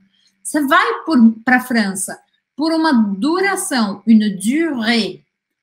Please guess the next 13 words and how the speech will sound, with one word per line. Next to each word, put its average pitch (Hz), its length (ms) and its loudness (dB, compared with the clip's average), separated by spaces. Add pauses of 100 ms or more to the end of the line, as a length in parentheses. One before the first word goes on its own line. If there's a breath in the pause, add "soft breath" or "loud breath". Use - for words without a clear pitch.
(220)
séjour 277 920 -6
é 208 80 -4
uma, 208 400 -6
uma 208 320 0 (100)
estadia, 226 1120 -4 (720)
inférieure 311 880 0
ou 233 80 2
égale 208 300 0
à 214 60 -6
quatre-vingt-dix 175 680 -14
jours, 220 460 -6
por 359 160 -8
quê? - 340 -8